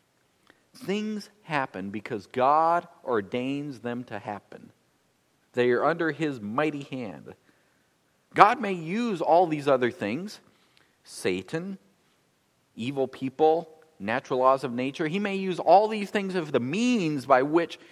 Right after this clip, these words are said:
his purpose is accomplished, but that does not mean they happen without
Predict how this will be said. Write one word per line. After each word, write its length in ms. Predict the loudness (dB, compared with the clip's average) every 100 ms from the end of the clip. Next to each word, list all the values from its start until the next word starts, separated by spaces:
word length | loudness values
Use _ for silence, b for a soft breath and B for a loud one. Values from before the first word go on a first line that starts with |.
| B
his 460 | 2 6 8 6 -2 -14 -12
purpose 420 | 2 2 2 -2 0
is 140 | 0
accomplished, 800 | 2 4 4 2 -4 -4 -10 -18 _ _ _ _ _ _ _ _ _ _ _ _ _ _ _ _ _ _ _ _ -4
but 80 |
that 220 | 0 0 2
does 200 | -2 0
not 220 | -4 -4
mean 240 | -6 -2
they 100 | -2
happen 320 | -2 -4 -6
without 460 | -8 -2 -2 -2 -4